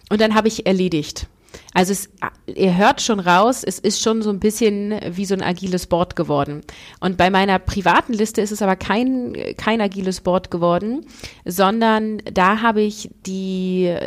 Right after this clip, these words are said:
die Kategorien Familie, also alles, was mit meinem Mann und meinen Kindern zu tun hat. Dann habe ich einmal die Kategorie Selbstständigkeit. Ich bin doch nebenberuflich selbstständig mit einem anderen Thema.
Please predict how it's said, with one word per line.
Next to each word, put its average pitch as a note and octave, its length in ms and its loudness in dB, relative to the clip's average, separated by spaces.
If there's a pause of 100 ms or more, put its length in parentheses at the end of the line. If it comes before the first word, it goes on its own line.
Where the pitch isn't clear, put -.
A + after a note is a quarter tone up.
die F#3 80 -8
Kategorien F#3+ 580 -2
Familie, A3+ 680 2 (120)
also F3 180 0
alles, G3 340 2
was F#3+ 220 -2
mit F#3 180 -4
meinem F3 180 2
Mann F3+ 160 0
und F3 100 -4
meinen E3+ 180 0
Kindern B3+ 300 -2
zu C4 140 -4
tun C4 320 -4
hat. C4+ 280 -2 (400)
Dann F#3+ 180 2
habe G3+ 140 4
ich - 140 -2
einmal G3+ 300 4
die G3+ 200 -8
Kategorie F#3+ 880 0
Selbstständigkeit. B3 920 0
Ich G3 120 -8
bin F#3 160 -2
doch F3+ 200 -2
nebenberuflich F#3+ 720 -2
selbstständig A3 720 0
mit F#3+ 140 -2
einem D#3+ 80 -4
anderen F3+ 400 -2
Thema. A3+ 440 -2